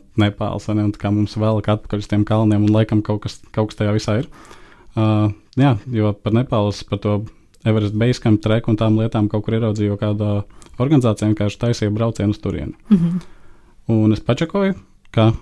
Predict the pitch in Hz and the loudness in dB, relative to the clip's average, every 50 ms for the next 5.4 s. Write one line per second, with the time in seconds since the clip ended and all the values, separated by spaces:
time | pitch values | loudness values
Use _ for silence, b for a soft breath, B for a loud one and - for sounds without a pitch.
0 | - - - 110 107 104 110 104 104 110 120 120 120 - 104 101 101 - - 110 | -8 -4 0 2 2 2 2 0 0 0 0 0 0 2 0 0 2 2 0 2
1 | 110 107 107 107 107 - - - 107 107 101 - - - - 107 107 120 139 151 | 2 2 0 -2 -6 -8 -10 -8 -4 -4 -4 -4 -4 -4 -4 -2 0 2 2 2
2 | 160 160 160 - - - - - b b b b b b b b b b b - | 2 0 -2 -6 -12 -16 -16 -18 b b b b b b b b b b b -4
3 | 113 107 - - 107 101 - 135 135 117 104 b b b b b b b b b | -4 -4 -2 -4 -6 -2 0 0 0 0 -2 b b b b b b b b b
4 | - - - - - 113 110 - - 110 113 110 104 - 110 110 107 107 107 107 | -20 -20 -20 -6 -2 -2 -2 0 0 0 0 -2 0 0 0 2 2 2 2 2
5 | 110 - 117 107 - - - | 0 0 -2 -2 -2 -4 -8